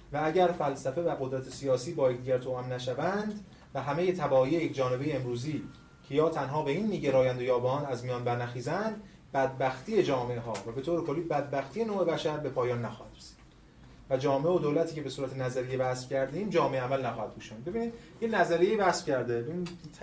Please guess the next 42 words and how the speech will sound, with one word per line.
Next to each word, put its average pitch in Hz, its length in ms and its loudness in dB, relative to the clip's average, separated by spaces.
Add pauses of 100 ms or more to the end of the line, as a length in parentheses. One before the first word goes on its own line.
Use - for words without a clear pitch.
یه، 196 100 -4 (140)
همیشه 175 340 -4
یه 220 60 -2
شکافی 185 460 -2
هست، 123 400 -6 (220)
اینو 156 140 -6 (200)
حالا 135 120 -4
بعداً 135 300 -2
هگل 131 300 -6
و 139 40 -2
اینا 135 180 -4
بهش - 220 -10
می‌پردازن 120 400 -2
مفصل، 117 360 -8 (800)
بین 196 340 4 (120)
اون 202 180 -6
چیزی 175 440 -8
که 139 100 -4
هست 175 300 2
و 170 40 -4
اون 160 80 -4
چیزی 151 120 -8
که 147 60 -6
باید 113 220 0
باشه. - 240 -8 (880)
مسئله 180 480 2
این 254 120 2
نیست 254 220 -6
که 214 60 0
فقط 165 240 2
ما 160 140 2
توصیف 156 520 -4
کنیم 156 260 -2
که 156 260 -4
آن 147 140 -4
چیزی 139 280 -8
که 131 100 -10
هست 123 280 -2
چیست، - 540 -12
اونم 156 180 0
فلسفه 117 300 0
سیاسیه. 120 520 -2